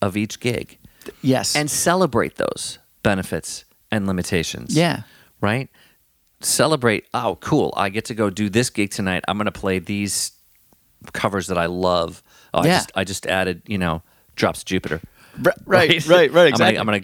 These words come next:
Speaker 1: I'm gonna, I'm ready to play this out. I'm gonna go,
Speaker 2: Yes.
Speaker 1: you know, do my version of that song.
Speaker 2: Yes.
Speaker 1: Right? And wait for people to turn around their chairs and sing along with you to the chorus.
Speaker 2: Yes.
Speaker 1: And then maybe applaud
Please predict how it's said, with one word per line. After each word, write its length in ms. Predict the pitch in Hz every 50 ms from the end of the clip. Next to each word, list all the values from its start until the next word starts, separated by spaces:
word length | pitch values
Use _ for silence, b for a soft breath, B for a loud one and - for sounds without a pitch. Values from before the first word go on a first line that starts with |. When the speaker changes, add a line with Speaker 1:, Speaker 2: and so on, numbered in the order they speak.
| - _ _ -
Speaker 1:
I'm 80 | 101
gonna, 160 | 104 98 98 - -
I'm 120 | 107 110
ready 160 | 110 113 113
to 80 | 104 104
play 160 | - 120 110
this 160 | 104 104 -
out. 120 | 95 92 90
I'm 60 | 87
gonna 120 | 87 95 98
go, 240 | 98 98 92 87 - _
Speaker 2:
Yes. 320 | - 135 - - - - -
Speaker 1:
you 100 | 107 101
know, 100 | 82 90
do 160 | 87 - 110 104
my 180 | 101 95 98 101
version 300 | 95 101 92 85 90 92
of 60 | 87
that 160 | 87 87 85
song. 280 | - - 87 80 - - _ _
Speaker 2:
Yes. 260 | - - - - -
Speaker 1:
Right? 300 | - 90 92 107 113 - b b b b b b b b b b
And 360 | b 104 101 95 98 95 80 - _ _ _ _ _
wait 220 | - 95 101 101 92
for 100 | - 107 92
people 240 | - 107 90 101 90
to 140 | 92 90 - _ _ _ _ _ _ _
turn 160 | - - 101
around 220 | 90 90 85 90 87
their 100 | 87 85
chairs 340 | - - 95 87 87 85 85
and 160 | 85 78 78 - _ _ _ _
sing 240 | - - - 101 92
along 240 | 92 92 90 90 87
with 140 | 87 85 -
you 100 | 92 87 -
to 120 | - -
the 80 | - -
chorus. 540 | - 98 87 82 - - - - - - -
Speaker 2:
Yes. 80 | - _ _ -
Speaker 1:
And 160 | 104 101 98
then 140 | 95 90 - b b b b b
maybe 180 | b 98 90 87
applaud 420 | 85 - - 90 82 80 80 82